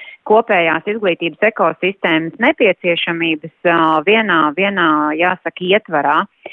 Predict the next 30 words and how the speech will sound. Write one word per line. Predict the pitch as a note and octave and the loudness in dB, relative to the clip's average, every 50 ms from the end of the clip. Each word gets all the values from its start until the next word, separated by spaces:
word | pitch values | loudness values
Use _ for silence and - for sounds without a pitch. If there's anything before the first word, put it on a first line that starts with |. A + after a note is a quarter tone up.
| - - - - _ | -16 -16 -18 -14 _
Par | - A3+ A3+ | -2 0 2
ekosistēmu | C4 D#4 G4 - F4+ C4+ A3 - A#3 A3+ A3+ - A3+ G3+ F#3 F3+ G3 | 2 2 2 2 0 -2 -2 -2 -4 -6 -6 -4 -4 -4 -4 -4 -6
runājot, | G#3+ A3+ B3 A#3 G#3+ G3 F#3+ F#3 F3+ F3+ F3+ | -6 -6 -4 -2 -2 -2 0 0 -2 -2 -4
tas, | - F#3 F3 _ _ | -6 -10 -12 _ _
ā, | - G3+ F#3+ F#3+ F#3+ | -4 -2 -2 -2 -4
mūsu | G3 G#3 A3 A#3+ C#4+ D4 _ - A#3 B3 C4+ | -4 -4 -4 -4 -4 -4 _ -2 -2 -2 -2
izglītības | B3 A#3 G#3+ G3 - - F3+ E3 D#3+ - _ | 0 0 0 0 0 -4 -6 -6 -8 -10 _
pārvaldes | - G#3 G#3 A3 B3 C4+ C4+ A3+ F#3+ E3+ E3 E3 - - G3 | 0 2 4 4 4 4 4 2 2 2 0 -4 -8 -14 -10
un | F#3 | -6
pašvaldības, | - A3+ C4 - - A3+ G3 E3+ E3 E3 E3+ D#3+ D#3+ E3+ E3 - - _ | -4 -4 -4 -4 -4 -2 -2 -2 -2 -4 -6 -8 -8 -10 -12 -16 -16 _
ā, | - F#3+ F3+ E3 E3 E3+ | -4 -2 -2 -2 -2 -2
tāds | - F3 F3 - - G3+ A#3 | -2 -2 -2 -2 0 2 2
redzējums | B3+ A#3 A3+ G3 F3 E3 D#3+ E3 D#3+ D#3+ E3 E3+ _ - | 2 2 2 0 0 2 0 -2 -2 -4 -6 -6 _ -2
ir, | E3+ D#3+ D#3+ - - - - - - _ | -2 -2 -2 -6 -14 -20 -20 -20 -20 _
protams, | - - C4+ D4 C#4+ A3+ F#3+ - D#3 D3+ D#3 D#3+ - | -2 0 2 4 4 4 2 0 -2 -8 -8 -10 -12
ka | - - G3 | -6 -6 -2
viens | G#3+ B3 C4 C4 B3+ | -2 -2 -2 -4 -4
ir | - F#3+ - | -6 -8 -4
tas, | - A3 A3+ A#3+ - | 0 0 0 0 -2
ka | - - G#3+ | -6 -8 -4
mēs | G3 F#3+ F3+ F#3 - - - | -2 -2 -4 -4 -6 -8 -4
uzreiz, | G3+ F3+ F#3 F3+ F#3 G3+ G#3 A3 A#3+ A#3+ G#3 | -4 -4 -2 0 0 2 4 4 2 2 0
ā, | - G#3 F#3 - - - - - - - - - | 0 0 2 2 2 0 0 -2 -2 -2 -4 -2
izglītības | - A3+ B3 - A3+ G3 - F3+ E3 - _ | -2 -2 0 0 0 0 0 -2 -6 -6 _
pārvaldēm | - G#3 G3+ A3 B3 B3+ A#3+ G3+ F#3 F3 F#3 F3+ F3 F3 F3 | 0 2 2 4 4 4 2 2 0 0 -2 -4 -4 -4 -4
paredzam | - G#3+ A3 A3+ A3 G3+ G3+ G3 F3+ E3+ F3 | -2 -2 0 0 0 -2 -2 -4 -6 -6 -6
lielāku | F3 F#3 G3 G#3+ A3+ A#3 G#3+ G3 F#3+ D#3+ - - - F3 | -6 -4 -2 0 2 2 2 0 0 -2 -8 -12 -12 -16
šo | - - E3+ D#3+ | -12 -10 -8 -8
te | D#3+ - F3 F3 | -6 -2 0 0
atbildības, | F#3 G#3+ A#3 A3 - G3 F3+ D#3+ D#3+ D#3 - E3 D#3+ D#3 D3+ - D3 - | 0 0 -2 -2 -4 -4 -2 -2 -4 -6 -6 -8 -6 -8 -8 -8 -10 -12